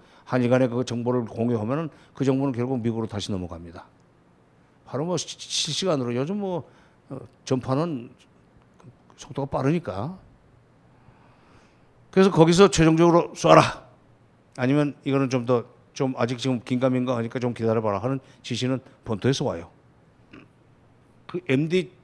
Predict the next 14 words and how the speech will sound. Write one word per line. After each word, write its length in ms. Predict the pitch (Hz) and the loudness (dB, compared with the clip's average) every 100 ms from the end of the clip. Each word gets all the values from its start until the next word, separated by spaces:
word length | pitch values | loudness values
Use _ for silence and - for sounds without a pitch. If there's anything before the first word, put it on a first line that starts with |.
| _ | _
체계를 380 | - 143 151 151 | -10 -4 -2 -2
구축하는 500 | 135 - 135 123 127 | -4 -6 -2 0 2
과정에서 640 | 113 113 110 113 123 92 - - _ _ | 2 2 2 2 0 0 -10 -20 _ _
한때 500 | - 143 170 135 87 - - _ _ _ - - _ - | 0 8 10 10 8 -8 -20 _ _ _ -20 -20 _ 2
오바마 340 | 127 160 185 | 4 6 6
정부 240 | 180 165 160 | 6 4 4
초에 400 | 143 131 87 - - _ _ _ | 4 4 2 -6 -20 _ _ _
저쪽에 480 | 139 - 127 120 120 - - _ _ _ _ _ _ _ _ _ _ _ _ _ | -10 -2 2 2 0 -8 -20 _ _ _ _ _ _ _ _ _ _ _ _ _
그 800 | - 101 92 92 90 90 87 82 90 - - _ _ _ _ _ _ | -8 -4 -2 -2 -4 -6 -8 -10 -14 -18 -20 _ _ _ _ _ _
동유럽 380 | 135 143 147 143 | -4 0 0 0
쪽에서 560 | 156 143 120 139 98 - _ _ _ _ _ _ | 0 0 2 0 0 -8 _ _ _ _ _ _
그거를 240 | 135 139 123 | 0 0 0
구축하려고 640 | 123 - - 123 131 120 | -4 -6 -6 -2 0 2
그러다가, 460 | 110 104 151 190 | 2 2 0 0